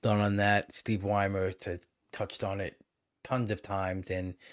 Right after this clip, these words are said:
shown where you get impact average players, and it, they don't reside deep in the draft. And you get a guy up atop,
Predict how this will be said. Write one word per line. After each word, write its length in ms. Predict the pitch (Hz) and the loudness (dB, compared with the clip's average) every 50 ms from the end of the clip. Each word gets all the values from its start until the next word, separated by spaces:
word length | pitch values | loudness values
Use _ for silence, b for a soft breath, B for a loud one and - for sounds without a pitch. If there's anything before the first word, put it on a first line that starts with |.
| b b b b b b | b b b b b b
shown 380 | - - 131 120 120 117 113 | 0 4 6 6 6 6 4
where 140 | 107 110 110 | 4 4 4
you 220 | 110 110 110 110 | 4 4 2 0
get 260 | 104 - 120 110 - - | 2 2 2 2 2 2
impact 600 | - 131 135 131 - - 123 107 101 _ _ - - - | 0 0 0 0 0 0 0 0 0 _ _ -12 -2 0
average 540 | 104 104 104 95 101 101 95 87 - - | 2 2 2 0 -2 -6 -6 -6 -10 -12
players, 540 | - - 101 101 101 98 95 92 90 90 - | -4 0 2 2 2 2 2 0 -2 -2 -4
and 360 | 92 90 90 90 87 73 82 | -6 -6 -6 -6 -10 -10 -10
it, 120 | 98 101 _ _ _ | -10 -10 _ _ _
they 120 | - 98 101 | -4 -2 0
don't 240 | 104 107 - 78 | 0 -2 -2 -2
reside 540 | 90 101 95 - 107 98 98 98 95 92 - _ - | -2 -2 0 2 2 4 4 4 2 0 -2 _ -6
deep 200 | 107 104 101 - | -6 -6 -4 -4
in 80 | 92 | -4
the 100 | 90 90 | -4 -4
draft. 500 | 90 - 104 92 98 107 104 - - - | -4 -2 0 2 2 2 0 -2 -8 -12
And 100 | - - | -12 -14
you 60 | 120 107 | -10 -2
get 160 | 101 101 90 | 0 0 0
a 80 | 90 | 0
guy 320 | 90 92 95 101 101 98 95 | 0 -2 0 0 0 0 -2
up 120 | 92 - | -2 -4
atop, 460 | 90 - - - 123 131 139 - - | -8 -10 0 2 4 4 4 2 -4